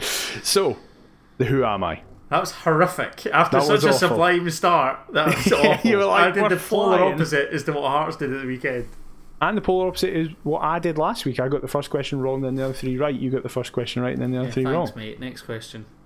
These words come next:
Speaker 1: Can you pull it back with the Who Am I?
Speaker 2: No.
Speaker 1: I'm suddenly panicking that we've done this before, and I actually mean this. I actually think we have done this before.
Speaker 2: Oh my
Speaker 1: So,
Speaker 2: God.
Speaker 1: this could be a laugh. But don't let that influence. I get, we might not have, and I'm just
Speaker 2: Right, okay.
Speaker 1: panicking.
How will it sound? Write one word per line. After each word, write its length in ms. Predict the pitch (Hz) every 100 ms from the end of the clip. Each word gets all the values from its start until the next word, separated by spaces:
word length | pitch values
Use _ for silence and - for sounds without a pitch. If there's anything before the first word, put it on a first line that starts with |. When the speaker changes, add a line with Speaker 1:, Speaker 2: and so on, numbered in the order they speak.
| _ -
Speaker 1:
Can 160 | 196
you 80 | 202
pull 240 | 202 247
it 140 | 254 214
back 260 | 202 196
with 100 | 180
the 60 | 175
Who 100 | 165
Am 260 | 156 143 127
I? 160 | 113
Speaker 2:
No. 220 | 120 110 131
Speaker 1:
I'm 100 | 139
suddenly 540 | - 240 240 240 226
panicking 720 | 208 196 185 175 - 127 156 165 - - _
that 120 | 127 131
we've 160 | 127
done 180 | 160 180
this 140 | 185 -
before, 420 | 165 175 156 143
and 100 | 131
I 200 | 139 165
actually 320 | 180 170 160
mean 260 | 156 180 131
this. 400 | 110 - - -
I 160 | 123 127
actually 400 | 117 - 143 135
think 260 | 135 131 135
we 80 | 123
have 200 | 131 120
done 160 | 110
this 160 | 104 -
before. 360 | 104 - 95
Speaker 2:
Oh 20 | 95
my 100 | 101 -
Speaker 1:
So, 380 | 208 196 143
Speaker 2:
God. 140 | 139 - - - -
Speaker 1:
this 200 | 165 -
could 140 | 190 165
be 60 |
a 80 | 165
laugh. 200 | 147 -
But 140 | 160 151
don't 280 | 214 226 214
let 160 | 220
that 200 | 190 196 -
influence. 800 | 196 196 175 156 147 - - - - 143
I 80 |
get, 200 | 143 156
we 140 | 151 160
might 240 | 180 196
not 220 | 170 180 120
have, 200 | 120 - -
and 100 | 135
I'm 180 | 139 135
just 120 | 127
Speaker 2:
Right, 140 | 117 123
okay. 120 | 131
Speaker 1:
panicking. 480 | 117 113 113 107